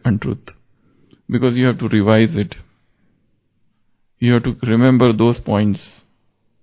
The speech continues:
that I have to speak because which I have not seen or done, but I have to give that untruth. So untruth is little difficult.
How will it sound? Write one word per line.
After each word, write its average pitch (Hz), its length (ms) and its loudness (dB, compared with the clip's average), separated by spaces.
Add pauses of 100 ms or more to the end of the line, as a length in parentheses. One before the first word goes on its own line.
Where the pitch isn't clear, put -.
(280)
that 117 200 -2
I 117 100 2
have 117 160 0
to 127 100 -2
speak 123 320 -4
because 123 340 -2
which 123 180 -4
I 131 120 -4
have 131 260 -4
not 123 260 -2
seen 139 340 -2
or 113 160 -2
done, 110 380 0 (640)
but 117 140 -4
I 120 100 2
have 123 160 -2
to - 100 -4 (500)
give 139 260 -2
that - 320 -4
untruth. 123 440 -2
So 110 160 -6
untruth 123 420 0
is 127 160 -4
little 123 280 -2
difficult. - 500 -4